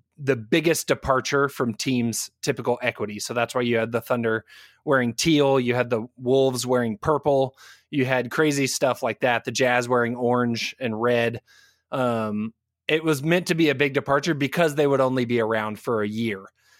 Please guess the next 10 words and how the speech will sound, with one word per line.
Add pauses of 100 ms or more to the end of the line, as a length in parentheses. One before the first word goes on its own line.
(140)
Now,
the, (140)
the
Jazz,
for
example,
they
had
that, (180)
um,